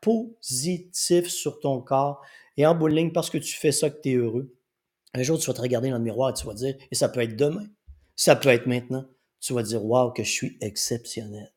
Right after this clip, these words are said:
Je, je frôle la perfection.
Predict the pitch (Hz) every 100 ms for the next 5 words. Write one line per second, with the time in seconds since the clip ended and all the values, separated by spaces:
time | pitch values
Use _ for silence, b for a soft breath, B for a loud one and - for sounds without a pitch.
0 | _ _ _ _ _ _ _ _ _ _
1 | _ _ _ _ _ _ _ _ _ 131
2 | 240 - 311 170 104 117 110 - - -
3 | 131 135 139 - 110 120 127 - - 135
4 | - 127 110 - 120 110